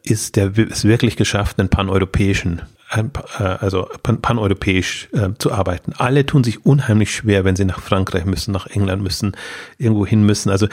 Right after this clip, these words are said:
ähm, witzigerweise, die kleinen Länder funktionieren immer besser oder meistens die Länder funktionieren am besten, wo Amazon nicht vertreten ist.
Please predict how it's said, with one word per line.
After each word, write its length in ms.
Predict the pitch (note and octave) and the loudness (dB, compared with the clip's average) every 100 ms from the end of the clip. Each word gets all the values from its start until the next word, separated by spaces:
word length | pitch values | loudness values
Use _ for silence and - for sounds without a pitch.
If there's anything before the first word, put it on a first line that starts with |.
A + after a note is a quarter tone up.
| - - - | -4 -14 -2
ähm, 280 | A2+ G#2 - | 2 2 -2
witzigerweise, 520 | - B2+ A2+ A#2+ A2 | -4 0 4 4 4
die 60 | |
kleinen 280 | G#2+ A#2 B2 | 2 2 4
Länder 200 | A#2+ A#2 | 4 2
funktionieren 420 | - A#2 - A2 | 2 2 4 4
immer 120 | G#2+ G2 | 4 2
besser 300 | A2+ A#2 B2 | 2 2 2
oder 100 | A2 | 2
meistens 300 | G#2 G#2 G#2+ | 2 0 0
die 100 | A2+ | 2
Länder 240 | A2 A2+ | 4 2
funktionieren 400 | A#2+ A2 A2 G#2+ | 0 0 0 2
am 80 | G2+ | 2
besten, 260 | G#2 - | -2 -2
wo 100 | G2+ | -2
Amazon 300 | F#2+ A#2 A#2+ | 2 2 4
nicht 140 | A#2 - | 2 0
vertreten 480 | B2 - A#2 - A#2+ | -2 0 0 2 0
ist. 240 | C3+ - | 0 -2